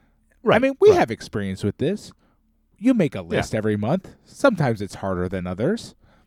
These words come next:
Speaker 2: Maybe it didn't have to have all the movies in it. Maybe you could have just left some of the garbage ones out.
Speaker 1: Right.
Speaker 2: Apparently not.
Speaker 1: No.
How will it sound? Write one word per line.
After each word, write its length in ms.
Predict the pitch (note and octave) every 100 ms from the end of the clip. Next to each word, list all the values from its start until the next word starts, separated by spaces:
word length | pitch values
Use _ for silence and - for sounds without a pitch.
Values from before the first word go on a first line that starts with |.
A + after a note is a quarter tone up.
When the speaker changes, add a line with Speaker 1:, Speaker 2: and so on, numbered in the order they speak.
| -
Speaker 2:
Maybe 280 | A2+ D3+
it 100 | A3
didn't 260 | - F4+ G4
have 160 | C#4 -
to 60 | C3
have 220 | C3 A2+ -
all 260 | A#2+ A#2
the 100 | A2
movies 340 | A2 G#2 G#2 G2
in 80 |
it. 100 | F#2 F2
Maybe 220 | F2 F2+
you 80 | G2+
could 140 | C3+
have 100 | D3
just 220 | E3+ D#3+
left 160 | G3 F3+
some 160 | - F#3
of 40 |
the 80 | F#3+
garbage 500 | C3+ D3+ G3 - -
ones 260 | F#2 F2
out. 320 | E2 C#2+ A#1+ - _ _ _ _ _ _ _ _ _ _ _ _
Speaker 1:
Right. 180 | - F2+
Speaker 2:
Apparently 380 | - G#2+ D3+ F3
not. 300 | A3 G3+ - - - -
Speaker 1:
No. 380 | D3 G#2 D#2+